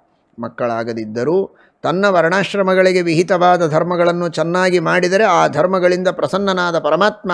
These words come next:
ಧರ್ಮಾಧ್ಯಕ್ಷನಾದ ಭಗವಂತ ಅವನಿಗೆ ಸದ್ಗತಿಯನ್ನು ಕೊಟ್ಟೇ ಕೊಡ್ತಾನೆ. ಹಾಗಾದರೆ ಯಾಕೆ ದೇವತೆಗಳು ಇವನಿಗೆ ಆಹುತಿಯನ್ನು ಸಮರ್ಪಣೆ ಮಾಡುವುದಕ್ಕೆ ಬೇಡ ಅಂದದ್ದು?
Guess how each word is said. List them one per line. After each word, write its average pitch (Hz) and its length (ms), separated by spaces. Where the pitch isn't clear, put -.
ಧರ್ಮಾಧ್ಯಕ್ಷನಾದ 170 1400
ಭಗವಂತ 185 480
ಅವನಿಗೆ 123 280
ಸದ್ಗತಿಯನ್ನು 123 640
ಕೊಟ್ಟೇ 143 540
ಕೊಡ್ತಾನೆ. 113 480
ಹಾಗಾದರೆ 143 400
ಯಾಕೆ 147 240
ದೇವತೆಗಳು 135 680
ಇವನಿಗೆ 131 760
ಆಹುತಿಯನ್ನು 131 680
ಸಮರ್ಪಣೆ 135 580
ಮಾಡುವುದಕ್ಕೆ 127 720
ಬೇಡ 175 300
ಅಂದದ್ದು? 127 880